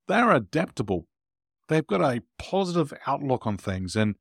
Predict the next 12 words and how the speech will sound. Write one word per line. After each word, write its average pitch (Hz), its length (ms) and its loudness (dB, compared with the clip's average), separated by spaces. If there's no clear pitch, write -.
they 165 100 2
can 151 320 -4
handle 160 600 2
adversity, 117 800 2
pressure, 120 500 0
and 98 340 -2
setbacks. - 720 -8
Today's 156 600 4
world, 131 360 4
where 113 140 2
it's 113 100 -6
fast-paced, 135 960 -2